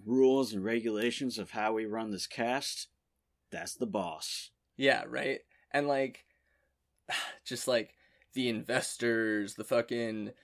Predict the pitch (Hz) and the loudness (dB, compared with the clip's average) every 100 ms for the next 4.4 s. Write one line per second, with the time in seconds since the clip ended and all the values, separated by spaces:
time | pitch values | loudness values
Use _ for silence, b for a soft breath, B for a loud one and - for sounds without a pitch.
0 | b 117 113 117 117 113 98 110 139 - | b -2 0 0 2 2 2 -2 -6 -6
1 | 135 139 _ b b b 127 123 131 120 | -6 -8 _ b b b 2 4 2 2
2 | 120 117 113 - 113 107 - - 120 120 | 2 0 -2 -2 0 0 -2 -16 0 4
3 | 113 120 127 123 120 123 - 117 110 113 | 4 4 0 2 2 2 0 -4 -4 -2
4 | 120 127 104 104 | 0 0 0 -2